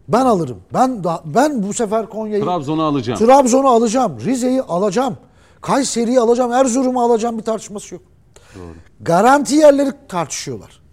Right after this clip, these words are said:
Speaker 1: Nereyi? Ataşehir'i konuşuyorlar. Yani hatta Ataşehir bile garanti değil de.
Speaker 2: Kadıköy'ü.
Speaker 1: Kadıköy'ü tartışıyorlar. Kim aday olacak?
Speaker 2: Bodrum'u.
Speaker 1: Bodrum, İzmir. Yani garanti görülen yerler. Çankaya.
Speaker 2: Çankaya.
Speaker 1: Aynen.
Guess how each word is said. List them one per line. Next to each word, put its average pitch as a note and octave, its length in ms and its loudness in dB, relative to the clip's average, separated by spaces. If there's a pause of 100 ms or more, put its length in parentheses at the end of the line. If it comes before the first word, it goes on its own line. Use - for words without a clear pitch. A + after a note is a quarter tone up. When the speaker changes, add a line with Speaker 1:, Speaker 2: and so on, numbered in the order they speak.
(140)
Speaker 1:
Nereyi? C#4 500 2 (420)
Ataşehir'i A2+ 640 -10 (140)
konuşuyorlar. F#2+ 460 -16
Yani C3 160 -8 (220)
hatta - 260 -4
Ataşehir A#3+ 400 -2
bile F#3 100 0
garanti D#3 320 -2
değil C4 120 -4
de. D#4+ 100 0
Speaker 2:
Kadıköy'ü. G#2+ 320 -6 (320)
Speaker 1:
Kadıköy'ü B3 580 -4
tartışıyorlar. B2 680 -10 (360)
Kim C4 240 -2
aday G3+ 200 2
olacak? C#3+ 260 -2
Speaker 2:
Bodrum'u. A2+ 440 -2 (260)
Speaker 1:
Bodrum, E3+ 480 4 (280)
İzmir. G#3 600 0 (400)
Yani F3 240 -6
garanti C3 520 -6
görülen C#4+ 340 0
yerler. G#3+ 500 2
Çankaya. A3 520 0
Speaker 2:
Çankaya. C3+ 460 -4 (260)
Speaker 1:
Aynen. G3 420 0